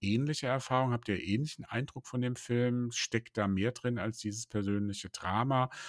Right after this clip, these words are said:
Ist es eine Parabel auf den irischen Bürgerkrieg? Ist es eine Parabel auf die damalige Gesellschaft? Die da war. Wir würden uns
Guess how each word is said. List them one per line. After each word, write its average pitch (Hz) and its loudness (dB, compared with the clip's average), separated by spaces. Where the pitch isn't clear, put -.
Ist 123 2
es - -2
eine 127 -2
Parabel 107 2
auf 98 -4
den 98 -2
irischen 98 -4
Bürgerkrieg? 113 0
Ist 120 2
es - -2
eine 107 0
Parabel 104 2
auf 98 0
die 95 -4
damalige 101 4
Gesellschaft? 127 0
Die 104 2
da 104 4
war. 107 6
Wir 127 10
würden 165 8
uns 120 0